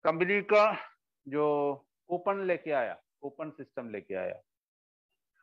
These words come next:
coupon system लेके आया, अ, मेरे ख्याल में, अ, ज्यादा लोगों को इतना इसका बारे में, अ, details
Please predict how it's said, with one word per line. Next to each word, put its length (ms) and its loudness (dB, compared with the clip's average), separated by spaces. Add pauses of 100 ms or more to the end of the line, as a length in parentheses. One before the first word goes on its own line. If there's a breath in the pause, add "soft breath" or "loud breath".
(340 soft breath)
coupon 320 4
system 400 2
लेके 280 4
आया, 400 8
अ, 480 -2
मेरे 280 0
ख्याल 260 6
में, 220 2
अ, 300 -4
ज्यादा 440 2
लोगों 320 4
को 60 -2
इतना 260 -2
इसका 520 -2
बारे 260 -2
में, 260 -6
अ, 760 -16
details 440 -2